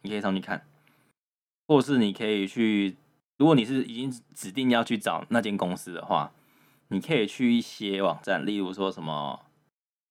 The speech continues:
面试去，或是一些薪资情报网站，虽然有些可能要付费啊，会解锁一些前辈分享的经验，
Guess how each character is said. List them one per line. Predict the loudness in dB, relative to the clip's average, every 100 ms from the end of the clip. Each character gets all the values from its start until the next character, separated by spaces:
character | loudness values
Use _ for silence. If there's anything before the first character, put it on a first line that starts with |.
| _ _ _ _ _ _ _ -2
面 | 0 0
试 | -6 -8
去， | -6 -4 0
或 | 0
是 | 2 2 2
一 | -2
些 | -8 -6
薪 | -6 -4 -2
资 | -2 -8
情 | -12 -8
报 | -4 -4
网 | -4
站， | -12
虽 | -4
然 | -2
有 | -2
些 | -4
可 | -6
能 | -6
要 | -6
付 | -10 -18
费 | -12 -12
啊， | -14 _ _ _ -2
会 | -2
解 | 0 -8
锁 | -4 -4
一 | -4
些 | -2 -4
前 | -4 -6 0
辈 | 0
分 | 0 -4
享 | -6 -8
的 | -10
经 | -12 -10
验， | -8 -8